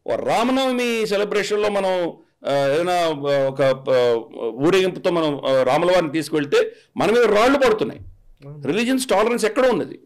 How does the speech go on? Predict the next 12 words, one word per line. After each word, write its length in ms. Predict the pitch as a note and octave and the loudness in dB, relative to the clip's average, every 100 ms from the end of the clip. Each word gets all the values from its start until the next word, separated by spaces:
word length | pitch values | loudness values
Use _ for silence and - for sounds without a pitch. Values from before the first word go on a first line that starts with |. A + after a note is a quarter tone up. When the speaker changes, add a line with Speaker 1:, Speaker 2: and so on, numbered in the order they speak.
| _ - | _ -10
Speaker 1:
ఎక్కడ 400 | C#3+ A3 G#3 - - | -2 0 0 -2 -2
ఈ 140 | D#3+ | 0
రిలీజియన్ 360 | D#3 G3 G#3 F3+ | 0 -2 -2 -2
ఇంటాలరెన్స్ 520 | F#3 G3 F#3+ F#3 D#3+ | -2 0 0 0 -2
ఉందో 160 | G3 A3 | -4 -2
చూడొచ్చు 300 | F3 - - | -4 -4 -10
మనం. 120 | - _ _ _ _ _ _ - | -18 _ _ _ _ _ _ -2
అలాగే 300 | C#3 G#3+ A#3+ | 2 4 4
మనం 420 | A#3 G#3+ G3+ F#3 | 2 2 2 0
ఇంకేదైనా 680 | D#3+ F3 G#3 G#3 G3 F#3 E3 - _ | -2 0 2 2 2 2 0 -8 _
హనుమంతుల 360 | F3+ G#3+ A3+ A3 | 0 2 2 4
వారి, 540 | G#3 G3 F3+ F3 E3 | 4 4 4 4 4